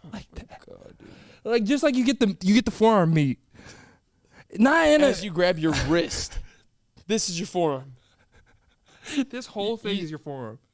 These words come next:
Speaker 2: Wrist.
Speaker 1: I didn't bite that.
Speaker 2: You said, "Let me get your forearm meat." You literally grabbed, like, the bottom of your hand. God, dude, he knows nothing.
Speaker 1: <laughs>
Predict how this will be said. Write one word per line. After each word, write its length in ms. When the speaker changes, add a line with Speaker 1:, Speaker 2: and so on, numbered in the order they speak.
Speaker 2:
Wrist. 440
Speaker 1:
I 100
didn't 240
bite 280
that. 300
Speaker 2:
You 100
said, 320
"Let 80
me 60
get 140
your 80
forearm 420
meat." 200
You 100
literally 320
grabbed, 400
like, 320
the 120
bottom 400
of 100
your 120
hand. 320
God, 600
dude, 180
he 120
knows 260
nothing. 320
Speaker 1:
<laughs> 300